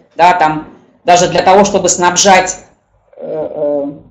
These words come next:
несколько курортных, курортных посёлков этого региона, по указанию самого императора был проложен трубопровод. Кстати, трубопровод функционирует до сих пор.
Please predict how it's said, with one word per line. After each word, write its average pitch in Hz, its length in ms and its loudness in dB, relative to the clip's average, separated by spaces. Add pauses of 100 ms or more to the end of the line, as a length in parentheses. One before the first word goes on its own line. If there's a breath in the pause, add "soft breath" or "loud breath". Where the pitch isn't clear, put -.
(1040)
несколько 180 480 0
курортных, 175 560 0
курортных 170 460 -4
посёлков 170 560 0
этого 143 440 -6 (220 loud breath)
региона, 180 800 2 (180)
по 180 280 4
указанию 175 560 2
самого 160 580 0
императора 156 1000 2 (200)
был 202 320 0
проложен 196 560 4
трубопровод. 180 840 2
Кстати, - 340 -6
трубопровод 165 540 -2
функционирует 147 640 -6
до 175 140 -12
сих - 280 -16
пор. - 300 -14